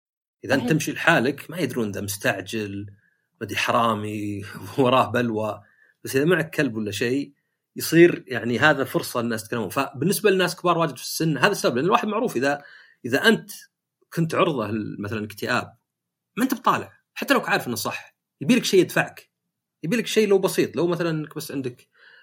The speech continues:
Speaker 1: كلب، ومثلًا القطاوة مستقلين أكثر شوي، فهذا يخليهم يعني يمكن أريح لبعض الناس.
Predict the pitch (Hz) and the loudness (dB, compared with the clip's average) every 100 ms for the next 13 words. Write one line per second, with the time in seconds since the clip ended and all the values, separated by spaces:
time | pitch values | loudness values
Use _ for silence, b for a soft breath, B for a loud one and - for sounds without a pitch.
0 | b - 131 90 - 151 202 240 240 233 | b -2 0 0 -2 0 2 4 2 4
1 | 240 220 202 202 - 226 - - 180 180 | 6 8 8 4 0 -6 -4 -2 0 6
2 | 180 160 160 - 139 - _ - 135 143 | 6 6 0 -4 -6 -6 _ -4 0 0
3 | 160 _ _ _ _ - 117 156 160 135 | -4 _ _ _ _ -6 4 4 6 2
4 | 131 123 127 117 117 107 95 104 101 101 | 0 0 0 0 -2 -4 -6 -4 -4 -6
5 | 104 _ 117 113 117 123 120 - 110 123 | -10 _ -10 -6 -2 2 0 0 -6 -6
6 | 110 110 123 | -4 -4 -4